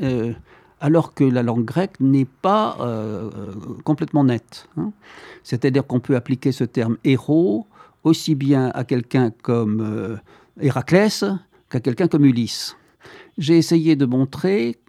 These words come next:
que, euh, au point de départ, le héros, c'est celui qui a une origine mixte, hein, euh, fils d'un dieu et d'une mortelle,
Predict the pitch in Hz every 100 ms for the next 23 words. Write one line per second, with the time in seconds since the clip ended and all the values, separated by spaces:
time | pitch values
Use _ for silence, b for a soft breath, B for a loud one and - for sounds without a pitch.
0 | _ 170 170 151 131 - _ _ - 123
1 | 107 82 73 - - - 160 196 170 147
2 | 127 117 95 - 123 143 139 139 170 220
3 | 240 - b b - 135 147 143 190 220
4 | 208 - 151 156 170 - 135 135 131 143
5 | 175 139 131 - - - - 131 175 -
6 | B B 117 110 104 - 170 131 123 123
7 | 135 160 151 123 120 - 127 113 98